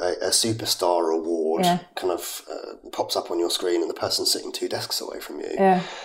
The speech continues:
Speaker 1: that has little to no meaning.
Speaker 2: It is
Speaker 1: Um,
Speaker 2: exactly the same as, though, "Oh, great job. So what are you saying I'm a superstar for it?" Or if someone says, "Actually, genuinely," I, i-, if they're able to give you a cup of coffee or whatever their reward system does, be-,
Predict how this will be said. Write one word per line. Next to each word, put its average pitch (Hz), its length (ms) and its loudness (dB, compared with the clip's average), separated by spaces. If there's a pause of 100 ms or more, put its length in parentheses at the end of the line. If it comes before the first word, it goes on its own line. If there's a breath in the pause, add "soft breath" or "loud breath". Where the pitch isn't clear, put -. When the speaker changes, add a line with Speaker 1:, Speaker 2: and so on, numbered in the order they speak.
(200 loud breath)
Speaker 1:
that 110 180 4
has 98 520 4 (160)
little 101 400 0
to - 160 -6
no 107 180 4
meaning. 76 520 -6 (720 loud breath)
Speaker 2:
It 277 120 8
is 339 120 8
Speaker 1:
Um, 294 60 6
Speaker 2:
exactly 233 260 8
the 220 40 4
same 233 140 8
as, 208 80 6
though, 202 240 10
"Oh, 220 140 10
great 214 240 10
job. 147 360 8
So 196 200 8
what 196 180 8
are - 20 6
you 196 60 6
saying 196 180 6
I'm 180 100 6
a - 20 6
superstar 175 520 4
for 170 140 8
it?" 160 140 6
Or 185 240 12
if 185 80 2
someone 185 180 4
says, 180 140 4
"Actually, 180 220 4
genuinely," 180 360 8
I, 180 120 4
i-, - 140 2 (120)
if 196 280 8
they're 196 200 12
able 180 260 8
to 175 100 0
give 185 160 8
you 170 140 8
a 160 40 8
cup 170 200 2
of 175 80 -6
coffee 165 300 4
or - 20 6
whatever 156 300 6
their 156 180 10
reward 165 380 8
system 165 260 0
does, 156 240 8 (240 loud breath)
be-, 196 160 6